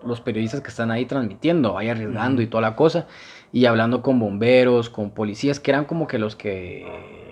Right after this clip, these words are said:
Speaker 1: los que más sabían de la situación, ¿va? O sea, me refiero por em, sacar gente de una, de algunos niveles y cómo estaba todo el rollo, y que los que tenían más información, entonces,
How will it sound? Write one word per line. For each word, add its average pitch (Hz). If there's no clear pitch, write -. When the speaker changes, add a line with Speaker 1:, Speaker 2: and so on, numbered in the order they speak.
Speaker 1:
los 120
que 101
más 127
sabían 143
de 120
la 107
situación, 208
¿va? 98
O 104
sea, 110
me 110
refiero 120
por 110
em, 107
sacar 113
gente 127
de 117
una, 113
de 107
algunos 107
niveles 113
y 110
cómo 113
estaba 110
todo 107
el 101
rollo, 113
y 107
que 113
los 123
que 123
tenían 131
más 151
información, 151
entonces, 135